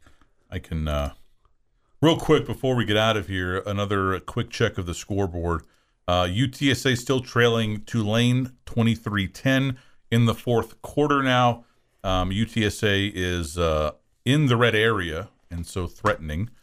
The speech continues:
Uh, the winner of that game will play for a conference championship. Utah State still up on New Mexico, although the Lobos have closed to within three, twenty-four to twenty-one. Two fifteen left in the third quarter there.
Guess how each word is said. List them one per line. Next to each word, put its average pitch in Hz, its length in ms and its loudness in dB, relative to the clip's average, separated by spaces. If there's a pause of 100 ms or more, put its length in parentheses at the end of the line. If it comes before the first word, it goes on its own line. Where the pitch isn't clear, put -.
(540)
Uh, 78 120 0
the 82 100 -2
winner 104 240 2
of 90 80 -2
that 95 200 0
game 95 140 -2
will 85 120 -4
play 90 280 -2
for 87 220 -4
a 80 40 -2
conference 87 420 -4
championship. 82 680 -4
Utah 117 320 2
State 120 460 -2
still 143 400 0
up 127 240 2
on 110 180 2
New 104 80 0
Mexico, 131 600 -2
although 92 540 0 (360)
the 87 60 -10
Lobos 92 420 0
have - 200 -8
closed 95 560 -2
to - 80 -6
within 85 380 0
three, 127 400 -2
twenty-four 92 500 0
to 76 60 -10
twenty-one. 107 640 0 (360)
Two 147 200 0
fifteen 120 540 0
left 101 220 0
in 90 60 -2
the 82 80 -2
third 85 280 -2
quarter 117 360 0
there. 101 360 2